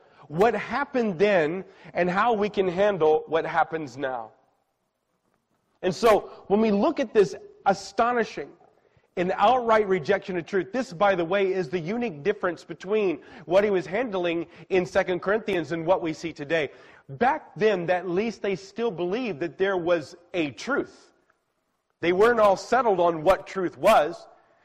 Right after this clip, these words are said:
Today, there are people that teach that there is no knowable truth.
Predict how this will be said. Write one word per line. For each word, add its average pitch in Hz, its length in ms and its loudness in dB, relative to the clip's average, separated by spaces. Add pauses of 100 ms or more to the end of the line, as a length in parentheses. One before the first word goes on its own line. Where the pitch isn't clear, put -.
(140)
Today, 190 840 0
there 202 240 2
are 196 100 2
people 180 360 -4
that 165 200 -2
teach 202 380 -6
that 160 200 -2
there 196 200 2
is 226 420 -4
no 196 260 -2
knowable 208 600 -4
truth. - 640 -14